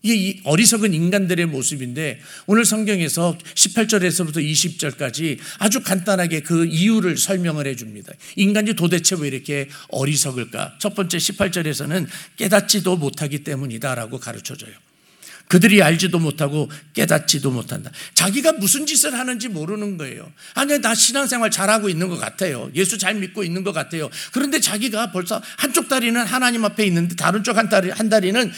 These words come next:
세상 속에 들어가 있고 인간 속에 들어가 있고 인본주의에 들어가 있는 것을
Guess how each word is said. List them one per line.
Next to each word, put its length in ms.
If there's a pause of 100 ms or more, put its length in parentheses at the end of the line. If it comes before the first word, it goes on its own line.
(140)
세상 380
속에 240
들어가 340
있고 200
인간 360
속에 280
들어가 320
있고 180
인본주의에 640
들어가 280
있는 180
것을 300